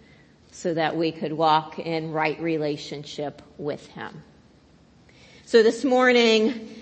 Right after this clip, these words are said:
uh, we'll have an opportunity here in just a little bit to have that time of prayer, that time of reflection,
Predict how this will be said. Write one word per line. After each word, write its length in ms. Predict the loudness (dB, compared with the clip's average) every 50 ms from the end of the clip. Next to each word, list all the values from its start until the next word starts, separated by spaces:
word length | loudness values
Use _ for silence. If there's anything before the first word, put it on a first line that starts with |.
| -20 -20 -20 -20 -20 -20 -20 _ _ _ _ -20 -20 -20
uh, 40 | -20 -20 -20 -20 -20 -20 _ _ -10
we'll 240 | -2 2 4 4 4
have 200 | 4 2 2 2
an 100 | 2 2
opportunity 760 | 2 0 0 0 -2 -4 -2 -2 -2 0 0 2 2 0 0
here 260 | -2 -2 -2 -2 -2
in 100 | -2 -2
just 260 | -2 -2 -2 -2 -2 -2
a 60 | -2
little 340 | 0 2 2 2 2 0 2
bit 460 | 2 4 4 4 4 2 -2 -8 -14 -14 -6 0
to 680 | 2 4 4 6 6 6 6 6 4 2 2 0 -2 -6 -12 -18 -20 -20 -20 -20 -20 -20 _ _ _ _ _ _ _ _ -20 -20 -20 -10 -4
have 260 | 0 2 2 4 4
that 220 | 4 2 2 0
time 320 | -4 -4 -2 0 0 0 -2
of 120 | -4 -6
prayer, 420 | -6 -2 0 2 4 4 4 4 2
that 200 | 0 0 -2 -6
time 300 | -6 -2 -2 -2 -2 -2
of 140 | -4 -4
reflection, 1000 | -4 -6 -6 -6 -10 -12 -10 -8 -8 -8 -10 -14 -14 -12 -10 -10 -12 -12 -14